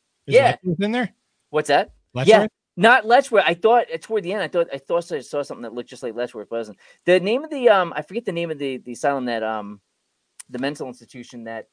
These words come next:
Speaker 2: uh, Geraldo made famous back in the seventies to, that showed and really changed, uh, mental health care, uh, making some changes about way people are treated.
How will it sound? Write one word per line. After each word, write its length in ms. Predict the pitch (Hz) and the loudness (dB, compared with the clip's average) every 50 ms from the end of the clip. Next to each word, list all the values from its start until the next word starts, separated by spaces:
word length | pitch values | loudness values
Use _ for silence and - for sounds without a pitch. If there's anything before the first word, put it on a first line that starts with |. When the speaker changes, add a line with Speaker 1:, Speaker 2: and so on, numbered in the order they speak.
| _ _ | _ _
Speaker 2:
uh, 220 | 131 117 107 101 101 _ | -18 -16 -16 -16 -16 _
Geraldo 340 | 123 123 127 131 123 120 110 | -10 -8 -8 -8 -8 -8 -10
made 200 | 104 101 101 _ | -12 -14 -16 _
famous 260 | - 113 104 98 - | -16 -16 -16 -16 -14
back 240 | - - 107 101 - | -10 -10 -10 -10 -12
in 80 | - 87 | -16 -18
the 60 | 95 | -12
seventies 520 | - - 113 113 104 107 101 92 90 - - | -6 -4 -4 -4 -4 -8 -12 -12 -12 -14 -16
to, 100 | 98 92 _ _ | -20 -20 _ _
that 180 | - 101 95 - | -12 -12 -12 -10
showed 280 | - - 117 110 107 - | -6 -2 -2 -2 -2 -2
and 140 | 110 113 | -4 -4
really 180 | 117 127 120 110 | -2 -2 -2 -2
changed, 520 | - - - 120 113 113 107 101 - - | -4 -4 -4 -4 -4 -4 -4 -6 -6 -4
uh, 200 | 107 107 98 92 76 | -4 -2 -2 -4 -6
mental 280 | - 107 110 98 - 95 | -6 -8 -8 -6 -6 -4
health 220 | 98 104 104 _ | -4 -4 -6 _
care, 300 | - 110 101 98 98 - - - | -6 -4 -4 -4 -4 -6 -8 -10
uh, 80 | 101 80 - | -10 -10 -8
making 260 | 110 104 95 101 92 | -10 -10 -10 -12 -14
some 120 | - 98 | -14 -14
changes 260 | 87 - 104 98 90 | -12 -10 -10 -10 -10
about 260 | 95 80 92 73 60 90 | -10 -8 -8 -8 -6 -8
way 120 | 104 98 | -10 -10
people 280 | - - 110 - - 87 | -10 -12 -14 -10 -10 -10
are 40 | 85 | -10
treated. 400 | - - 127 120 107 107 95 _ | -10 -8 -8 -8 -8 -8 -10 _